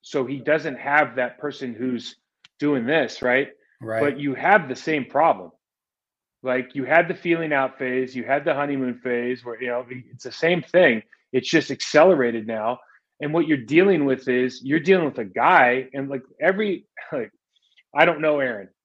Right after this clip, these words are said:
Speaker 1: Like, I've met him a handful of times, right? I don't know the guy. Every player that I've ever met that is like that, like, you're an, you're an art, you're narcissistic, right? You're super, super confident,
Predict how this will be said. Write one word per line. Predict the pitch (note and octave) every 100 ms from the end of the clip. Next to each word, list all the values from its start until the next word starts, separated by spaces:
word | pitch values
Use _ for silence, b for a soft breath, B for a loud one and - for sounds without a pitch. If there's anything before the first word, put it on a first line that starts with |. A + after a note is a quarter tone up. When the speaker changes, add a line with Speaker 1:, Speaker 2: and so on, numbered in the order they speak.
| _
Speaker 1:
Like, | A#2+ A#2+
I've | C3 C3+
met | C3+
him | B2+
a | A#2+
handful | C#3 B2 B2+
of | A2+
times, | A2+ F#2 F2
right? | A2 G#2 -
I | B2
don't | D3+ C3
know | B2+
the | A2+
guy. | G2 F2 E2+ _ _ _ _
Every | E3+ F3+ F#3+ -
player | - D#3+ D3 C#3 B2+ - _ _ - - D3
that | C#3+
I've | C#3+ D3
ever | D3 C#3+
met | C3+ C3+ B2+
that | C3 A#2+
is | A#2
like | B2+ A#2
that, | C3 C#3 D3+ - _
like, | C#3+ B2+ A#2
you're | C3
an, | B2+ B2+ D3+ D3+ _
you're | C3+ C3+
an |
art, | C#3 D3+ C3+ A#2 G#2
you're | A#2
narcissistic, | A2+ D#3+ E3+ F#3 D3+ - B2+ C#3+ _ _ _ -
right? | C3+ D3+ -
You're | D3
super, | A#2+ - - A3+ G3 G3+
super | F#3+ F3 D#3+
confident, | D3+ B2 - A2+